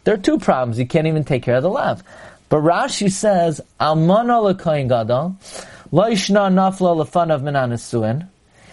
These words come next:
It doesn't matter if this almana is from Nisuin. Nis-, if the, it's from Nisuin, the hainu tarti legriusa. She has two problems. Chada de almana hi, v'ika lav de almana, lo yikach.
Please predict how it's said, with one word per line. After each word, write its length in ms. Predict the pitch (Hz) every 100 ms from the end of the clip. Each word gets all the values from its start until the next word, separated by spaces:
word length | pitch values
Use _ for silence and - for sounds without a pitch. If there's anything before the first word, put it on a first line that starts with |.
| -
It 120 | 175
doesn't 260 | 269 262 240
matter 300 | 196 175 156
if 180 | 139
this 180 | - 143
almana 460 | 147 139 139 143 139
is 100 | 127
from 340 | - 131 123
Nisuin. 560 | 123 - 123 120 156 196 - -
Nis-, 240 | 165 -
if 180 | 151 156
the, 180 | 160 151
it's 100 | 151
from 220 | - 165 165
Nisuin, 640 | 151 - 277 254 220 - -
the 100 | 139
hainu 380 | 160 196 196 190
tarti 480 | - 214 254 196
legriusa. 880 | 247 233 185 233 254 339 - 147 113
She 140 | - 185
has 120 | 185
two 200 | - 320
problems. 520 | - 131 117 117 - - - - -
Chada 500 | - 233 240 220 190
de 60 |
almana 500 | 196 151 139 139 131
hi, 320 | 120 143 226 - _
v'ika 460 | 151 175 185 190 170
lav 240 | 160 156
de 80 | 127
almana, 560 | - 123 117 110 127 139
lo 80 | 123
yikach. 360 | 113 131 165